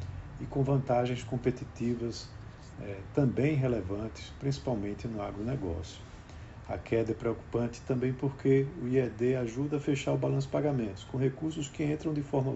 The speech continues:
voluntária na economia brasileira, ajudando o saldo positivo da balança comercial na tão deficitária conta de serviços, que sempre aumenta com envio de juros, lucros e dividendos para fora do país.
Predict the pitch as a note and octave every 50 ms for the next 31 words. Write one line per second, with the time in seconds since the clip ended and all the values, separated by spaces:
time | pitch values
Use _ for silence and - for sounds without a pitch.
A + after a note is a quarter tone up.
0 | G#2+ - C3 D3 E3+ F#3 F3 D3+ C#3 - - A#2+ B2+ C#3 C#3 B2+ A2+ G2 F#2 -
1 | - - - - - - - B2+ B2 A#2 A#2 - C#3 C3+ C3 B2+ B2+ B2+ B2 B2+
2 | C#3 C#3 C#3+ D3+ C#3+ B2+ A2+ G2+ F#2+ F#2 F#2 - - - - - - - - -
3 | A2 G#2+ G2+ G#2+ G#2+ G#2 A2+ A2+ A2+ A2 G#2 G2+ - - A2 A2 A2 A2 - -
4 | A#2+ A#2 B2+ B2+ - - A2 G#2+ G#2 G2+ G#2 G2+ - G2 G2 F#2+ F#2 - - -
5 | A#2+ B2+ C3+ C3+ - - D3 C3 B2 C3 C#3 C3+ - - - - - - - -
6 | - B2+ B2+ A#2+ - - - - D#3 E3+ F#3 F#3+ F3 F3+ E3+ - - - E3+ D3
7 | - - B2+ B2+ B2+ C3 B2+ - C3+ B2+ - C3 - - - - D3+ C3+ A#2 A#2
8 | A#2+ B2+ B2 - - - - - - - - - - - - - - - A2 -
9 | - - A#2+ B2 C3 - - C3 B2 A2 G2 G2+ G#2+ A2+ A#2+ B2 A#2+ - G#2 -
10 | - A#2 A2 G#2 F#2 F#2+ G#2+ G#2+ G#2+ G#2 F#2 F2 E2+ F#2+ G#2+ B2 B2+ B2 A2+ G2
11 | F2+ - G2+ G2+ G2+ A2 B2 B2+ A#2+ - - A2 G2+ G#2 G#2 G#2 A#2 B2 C3+ A#2+
12 | G#2+ G#2 G#2 G#2 G#2 - - A#2+ A#2 - - G#2+ G2+ G2 F#2+ G2 F#2 - B2+ C3
13 | A#2 G2 F2+ F2 - - -